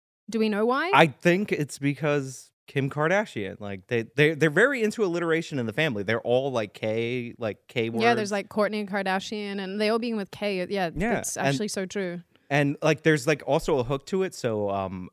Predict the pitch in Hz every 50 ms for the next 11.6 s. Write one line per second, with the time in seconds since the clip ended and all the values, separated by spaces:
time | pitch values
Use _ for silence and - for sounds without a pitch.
0 | _ _ _ 117 117 123 113 110 - - - 131 147 160 160 156 135 120 120 110
1 | 110 117 117 - 120 110 98 - 113 101 98 90 - 98 92 - 98 104 101 120
2 | 107 110 110 107 107 - - 110 107 92 104 101 95 - 120 110 101 - - 78
3 | - 92 95 98 113 131 127 131 123 - - 113 101 95 95 92 92 - - 104
4 | 98 101 98 98 98 101 92 87 - - - 113 107 107 104 98 101 101 - -
5 | 101 - - - 98 87 90 87 - 92 107 135 156 - _ _ _ _ _ _
6 | _ _ _ _ 117 117 127 120 110 104 - 131 131 127 120 117 - - 117 110
7 | - 113 110 104 - - - 117 113 104 101 101 - - 165 165 170 156 131 113
8 | 113 123 123 110 101 101 104 117 123 123 117 - 123 110 107 107 107 107 113 110
9 | - - 117 104 104 110 117 107 107 107 - - 107 98 98 95 - - 113 107
10 | 107 101 - 127 151 151 131 110 - 107 98 92 - - 92 - 104 104 - -
11 | 95 90 85 - - - 156 143 98 - - -